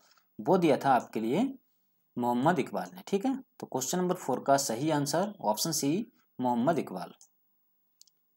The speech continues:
नेक्स्ट क्वेश्चन है हमारा क्वेश्चन नंबर फ़ाइव, "करो या मरो" का नारा किसने दिया?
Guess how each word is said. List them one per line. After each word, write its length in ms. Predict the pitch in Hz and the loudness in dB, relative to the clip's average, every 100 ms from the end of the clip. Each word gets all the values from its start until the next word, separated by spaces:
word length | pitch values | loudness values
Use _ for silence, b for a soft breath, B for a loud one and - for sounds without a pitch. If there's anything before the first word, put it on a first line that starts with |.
| _ _ _ | _ _ _
नेक्स्ट 340 | 123 143 - - | 0 2 2 2
क्वेश्चन 300 | 180 202 190 | 2 2 0
है 60 | |
हमारा 440 | 143 120 113 156 - _ - | 2 2 2 0 -6 _ -4
क्वेश्चन 300 | 135 - 190 | -4 0 2
नंबर 220 | 139 123 | 2 2
फ़ाइव, 380 | - 107 127 156 - - - _ _ - | 2 2 2 -2 -12 -20 -20 _ _ 4
"करो 240 | 143 190 | 6 8
या 160 | 180 143 | 6 6
मरो" 260 | 131 135 | 4 4
का 120 | 139 | 4
नारा 300 | 147 117 127 | 4 4 2
किसने 380 | 156 - 123 117 | 0 -4 -6 -6
दिया? 300 | 98 95 92 | -6 -10 -14